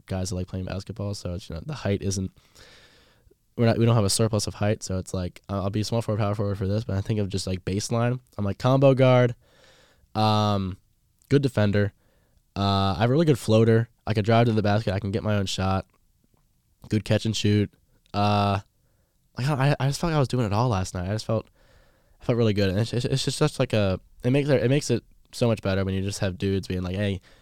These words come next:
like, I was like, "Hey, like, you know, good playing with you." It's like, "You, dude, you're a bucket. Like, you were getting buckets." I'm like, "Let's fucking go." Like, it just feels great to, like, have, and, like, I haven't, I, I'm not, like, you know, going out there every night, going out to, like, the courts by my house every night and, like,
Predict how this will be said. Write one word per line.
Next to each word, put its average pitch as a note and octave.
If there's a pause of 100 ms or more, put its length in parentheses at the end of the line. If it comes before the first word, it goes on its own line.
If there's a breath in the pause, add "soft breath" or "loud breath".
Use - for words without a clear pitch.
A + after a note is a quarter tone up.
(220 soft breath)
like, G#2
I G2+
was G2
like, G2+
"Hey, A2
like, G2+
you F#2+
know, F#2+
good G#2
playing G#2
with G2
you." F#2
It's F2
like, F2+
"You, G2+ (120)
dude, G2
you're A#2
a A2
bucket. G#2
Like, D#2+
you G2+
were A2+
getting G#2
buckets." F#2
I'm F#2
like, - (140)
"Let's -
fucking -
go." - (480)
Like, G2+
it G#2
just B2
feels G#2+
great F#2
to, -
like, F2
have, G2 (1040 soft breath)
and, C#3+
like, D3
I D#3+
haven't, F3
I, D3
I'm D#3+
not, F#3
like, B2
you G#2+
know, F2+ (640)
going B2
out A2
there G#2
every G2+
night, F#2 (460)
going A2+
out G#2+
to, A2
like, F#2+
the -
courts -
by F#2+
my F#2
house C#3
every F#2+
night F#2
and, B1+
like, F2